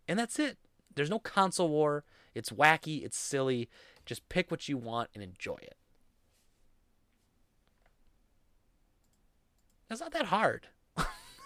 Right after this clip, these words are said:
It really shouldn't be that hard. <laughs> But it is for some reason. Um, okay, let's see here. So now I gotta, well, I suppose I don't really need to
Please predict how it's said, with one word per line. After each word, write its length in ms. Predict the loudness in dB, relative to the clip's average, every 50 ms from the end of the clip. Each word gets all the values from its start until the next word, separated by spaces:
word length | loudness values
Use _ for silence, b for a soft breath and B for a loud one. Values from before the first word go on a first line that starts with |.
| -20 -4 0
It 120 | 0 0 2 2
really 280 | 0 2 4 6 4 4
shouldn't 300 | 4 2 0 -2 -2 -2
be 120 | 0 2
that 140 | 4 4 6
hard. 380 | 6 6 4 4 2 0 -6 -16 -16
<laughs> 40 | -16 -18 -18 -18 -20 -20 _ _ _ _ _ -8 -8 -6 -6 -8 -12 B B B B B B 0
But 100 | 2 4
it 80 | 6 6
is 180 | 6 4 4 2
for 140 | -4 -6
some 200 | -6 -6 -6 -8
reason. 260 | -8 -10 -12 -16 -18 -20 -20 _ _ _ _ _ _ _ _ _ _ _ _ _ _ _ _ _ _ _ _ _ _ _ _ _ _ _ _ _ _ _ _ _ _ _ _ _ -20 -16 -12
Um, 340 | -8 -6 -4 -4 -4 -2 0
okay, 340 | 0 0 0 -2 -8 -12 -8 -6
let's 180 | -6 -6 -6
see 180 | -6 -8 -8 -8
here. 200 | -10 -10 -10 -10
So 180 | -10 -8 -4
now 80 | -4 -4
I 80 | -4 -2
gotta, 400 | -2 -2 -2 -2 -2 -4 -6 -10 -14 b b b b b b b b b b b b b b b b b b b b b b b b b b b b b b b b b _ _ _ _ -12 -6 -4
well, 100 | 0 0
I 80 | 0
suppose 300 | 0 2 2 2 2 2
I 40 | 2
don't 180 | -2 -2 -2 -2
really 200 | -4 -4 -4 -4
need 220 | -4 -6 -8 -8 -8
to 300 | -8 -6 -6 -6 -6